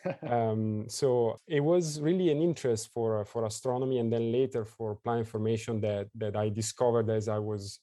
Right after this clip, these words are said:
uh, going. So I studied physics. And then when I was studying physics, I started being attracted to, uh, astrophysics, and maybe it's in a peculiar way. The one fact that I remember that really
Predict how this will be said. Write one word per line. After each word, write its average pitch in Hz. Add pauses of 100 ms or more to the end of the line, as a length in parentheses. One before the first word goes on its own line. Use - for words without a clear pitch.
uh, 101
going. 101 (420)
So 123
I 113
studied 117
physics. 147 (500)
And 131
then 123 (160)
when 147
I 160
was 135
studying 123
physics, 127
I 117
started 113
being 117
attracted 123
to, 107 (680)
uh, 117
astrophysics, 117
and 139
maybe 226
it's 160
in 165
a 143 (140)
peculiar 151
way. 113 (180)
The 127
one 170
fact 151
that 127
I 123
remember 127
that 113
really 120